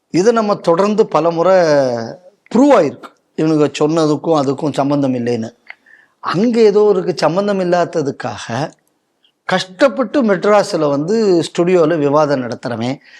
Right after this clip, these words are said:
ஏண்டா, உங்க மெட்ராஸ் ஸ்டேட்ல, இந்த தமிழ்நாட்டுல இந்த அரசு பண்ணியிருக்கிற இந்த துரோகத்துக்கு எதிராக ஏண்டா விவாதம் நடத்துறது இல்லைன்னு கேட்டா, ஒரு ரூபாய் வாயை திறக்க மாட்டான்.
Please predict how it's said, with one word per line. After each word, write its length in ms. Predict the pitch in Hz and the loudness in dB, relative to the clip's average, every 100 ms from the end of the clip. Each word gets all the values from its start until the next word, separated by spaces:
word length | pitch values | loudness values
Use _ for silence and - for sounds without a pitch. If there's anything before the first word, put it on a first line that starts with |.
| - _ | -20 _
ஏண்டா, 280 | - 175 196 | -6 0 0
உங்க 460 | 151 156 208 202 202 | 0 0 0 0 2
மெட்ராஸ் 640 | 180 180 196 233 202 - | 0 0 2 2 2 -6
ஸ்டேட்ல, 400 | 165 160 - - - _ _ _ _ _ _ | -2 -2 -2 -14 -16 _ _ _ _ _ _
இந்த 440 | - 131 180 214 202 | -6 -4 -2 0 0
தமிழ்நாட்டுல 800 | - 160 185 170 143 - 135 - _ - - _ | 0 -2 0 0 -2 -6 -16 -18 _ -20 -20 _
இந்த 420 | - 131 190 226 220 | -6 -2 0 4 4
அரசு 460 | 233 254 320 254 | 4 0 -2 0
பண்ணியிருக்கிற 520 | 208 214 190 - 202 | 2 2 0 2 2
இந்த 460 | 294 240 170 185 175 | 2 0 -4 -2 -2
துரோகத்துக்கு 720 | 143 160 247 294 277 - 190 | 0 2 4 4 0 -2 -4
எதிராக 340 | 185 143 147 214 | -2 -2 -2 2
ஏண்டா 280 | 170 190 | 0 0
விவாதம் 440 | 196 165 170 175 165 | -2 0 0 0 -2
நடத்துறது 420 | 143 - 147 143 | -4 -4 -6 -2
இல்லைன்னு 260 | 139 156 147 | 0 0 -2
கேட்டா, 300 | 127 113 185 | -6 -6 -6
ஒரு 260 | 139 170 | -2 -2
ரூபாய் 360 | 196 156 143 226 | -2 -2 0 -2
வாயை 220 | 170 135 | -2 -6
திறக்க 280 | - 143 147 | -8 -18 -18
மாட்டான். 280 | 139 - | -18 -20